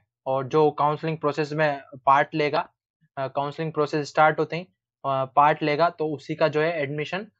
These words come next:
होगा, ठीक है। अगर आपने एडमि-, जो आपकी काउंसलिंग है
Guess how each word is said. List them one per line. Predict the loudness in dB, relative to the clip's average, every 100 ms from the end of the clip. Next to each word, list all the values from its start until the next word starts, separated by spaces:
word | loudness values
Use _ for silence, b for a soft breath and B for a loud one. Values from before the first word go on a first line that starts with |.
| _ _
होगा, | -2 -2 -4
ठीक | -4 -2
है। | -2
अगर | 0 0
आपने | 0 -2 -4
एडमि-, | -4 -6 -8 -14 -10
जो | -4 -2 0 -2
आपकी | -4 -4 -6
काउंसलिंग | -2 -2 0 -2 -2
है | -4 _